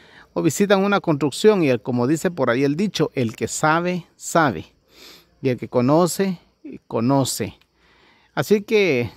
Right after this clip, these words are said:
damos gracias a Dios porque Dios nos está permitiendo hacer todo este trabajo.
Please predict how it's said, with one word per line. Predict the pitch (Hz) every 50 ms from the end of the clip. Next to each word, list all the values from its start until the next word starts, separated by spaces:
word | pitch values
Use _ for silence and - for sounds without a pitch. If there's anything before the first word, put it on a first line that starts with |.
| - -
damos | 208 208 151 143 147 156 147 120
gracias | 110 135 139 147 160 - - 147 131 -
a | 135 117
Dios | 123 139 156 175 190 190 - -
porque | - 123 113 - - - 117
Dios | 104 113 131 139
nos | 139 135 117
está | 107 - - 120
permitiendo | - - 120 117 113 107 - 120 123 139 156 143
hacer | - - 123 113
todo | - - 120 120
este | 120 - 127 110
trabajo. | - - 117 117 131 147 160 156 165 208 202